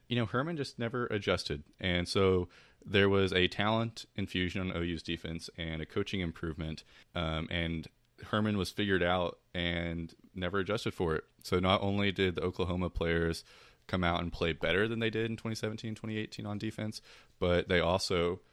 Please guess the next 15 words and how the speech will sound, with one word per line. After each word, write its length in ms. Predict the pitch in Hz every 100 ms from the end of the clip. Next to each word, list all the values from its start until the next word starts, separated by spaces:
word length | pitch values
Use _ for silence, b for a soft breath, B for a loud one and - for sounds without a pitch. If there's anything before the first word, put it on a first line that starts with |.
| -
knew 260 | - 90 98
what 140 | 107
was 120 | 107 -
coming, 380 | 87 87 101 - b b _ 92
and 720 | 87 87 85 85 82 82 - - - -
they 500 | 90 87 85 85 87 -
were 160 | 95
also 180 | 98 131
more 140 | 120 113
physical. 400 | 151 156 85 76
So 120 | 92
they 140 | 92
just 140 | 92 -
straight 200 | 101
up 140 | 98